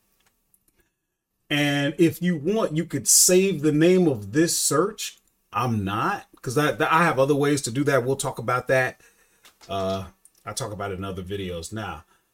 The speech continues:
all I do is hit start. And now it's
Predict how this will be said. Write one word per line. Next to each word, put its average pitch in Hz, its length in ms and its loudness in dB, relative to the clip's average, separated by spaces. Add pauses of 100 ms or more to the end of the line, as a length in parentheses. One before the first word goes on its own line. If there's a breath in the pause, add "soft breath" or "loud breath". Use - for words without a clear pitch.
(200)
all 156 220 4
I 175 80 6
do 160 460 4 (240)
is 104 160 -6
hit 113 200 -4
start. 226 600 2 (2000)
And 123 800 -4 (100)
now 127 560 -2 (440)
it's 123 440 -8